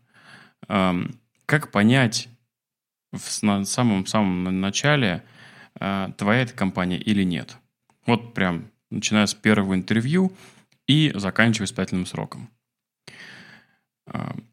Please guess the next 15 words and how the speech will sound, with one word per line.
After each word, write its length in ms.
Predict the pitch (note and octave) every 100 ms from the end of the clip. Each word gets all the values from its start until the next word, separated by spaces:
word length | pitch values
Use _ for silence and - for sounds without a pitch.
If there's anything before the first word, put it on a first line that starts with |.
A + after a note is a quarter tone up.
| _ _ _ _ _ _
и 280 | C3 C#3 C3
я 140 | A#2+ B2
думаю, 180 | B2+
что 160 | A2 A2+
мы 80 | G#2+
сразу 300 | B2 A2+ F#2+
перейдем 540 | F#2+ F#2+ G2+ F#2 G2+
к 80 | A2
делу, 260 | G2 E3+ D#3+
начнем 480 | F#2+ - C#3 B2+ A2+ - - _ _ _ _ _ _ -
с 120 | -
обсуждения, 760 | - G2 A2 A#2+ A2 F#2+ F2 -
э, 220 | - G2+ -
первого 300 | A2+ G#2 F#2+
интервью. 540 | F#2 G2+ F#2 E2 -